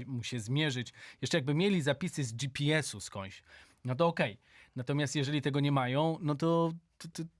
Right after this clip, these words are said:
po prostu nie da się nic zrobić i to jest problem, chyba że prawodawstwo się zmieni w jakiś sposób. Nie wiem, może macie jakiś pomysł z tym związany.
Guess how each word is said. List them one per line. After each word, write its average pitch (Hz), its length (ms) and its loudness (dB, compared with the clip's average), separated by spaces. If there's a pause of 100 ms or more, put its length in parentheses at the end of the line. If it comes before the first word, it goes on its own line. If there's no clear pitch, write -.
(160)
po 190 100 -4
prostu 185 280 0
nie 160 120 4
da 160 100 4
się 185 140 -2
nic 185 180 2
zrobić 185 460 0
i 127 160 -8
to 160 140 -2
jest 127 220 -2
problem, 113 340 -2
chyba 107 200 -2
że 107 120 -4
prawodawstwo 110 640 -2
się - 140 -6
zmieni 101 300 -2
w 95 40 -4
jakiś 101 220 -8
sposób. 135 260 -4
Nie 214 140 4
wiem, 113 120 0
może 107 160 -6
macie 120 200 -4
jakiś 135 220 -6
pomysł 175 360 2
z - 40 -14
tym 117 140 -4
związany. 104 560 -4